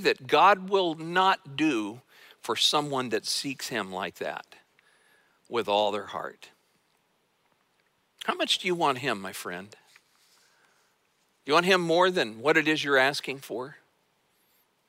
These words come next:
Number four, it's turning myself from the, what I, what I would say from the world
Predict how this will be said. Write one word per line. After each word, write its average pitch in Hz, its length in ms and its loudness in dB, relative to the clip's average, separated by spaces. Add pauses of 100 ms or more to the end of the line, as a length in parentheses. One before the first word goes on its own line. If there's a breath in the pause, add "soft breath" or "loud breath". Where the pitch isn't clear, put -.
(120)
Number 143 240 2
four, 110 460 0 (880 soft breath)
it's 131 220 0
turning 170 460 4
myself 113 760 0 (340 soft breath)
from 131 320 -4
the, - 140 -8
what 143 160 4
I, 139 240 0
what 139 180 2
I 143 80 6
would 131 220 0
say 156 400 4
from 117 500 -2 (460 soft breath)
the 131 160 4
world 131 800 4